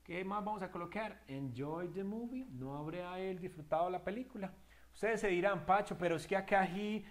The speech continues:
no es el uso de has en este caso, aquí por ser tercera persona". No, aquí siempre vamos a tener will have para todos. No importa si es él, ella o nosotros o ellos, no hay problema por eso.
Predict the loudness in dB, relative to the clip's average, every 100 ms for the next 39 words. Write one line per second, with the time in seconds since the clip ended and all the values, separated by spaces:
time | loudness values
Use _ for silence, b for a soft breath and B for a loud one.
0 | B -4 0 0 0 0 0 2 2 2
1 | 4 4 0 -4 -4 0 0 4 4 6
2 | 4 0 0 0 -4 -8 -4 -4 -4 -4
3 | -2 0 0 0 -4 -4 -6 -8 -10 B
4 | B B -12 -8 -6 -4 -4 -2 0 0
5 | -2 -4 -6 -6 -6 -6 -6 -4 -2 -2
6 | -2 -4 -2 -2 -8 0 2 4 2 -2
7 | -10 -18 -20 -14 -8 -6 -4 -4 -4 -6
8 | -6 -4 -2 -4 -6 -8 -6 0 0 0
9 | -6 -6 -6 -4 -4 -4 -8 -6 -6 -6
10 | -8 -10 -10 -8 -8 -6 -4 -6 -8 -14
11 | -14 -20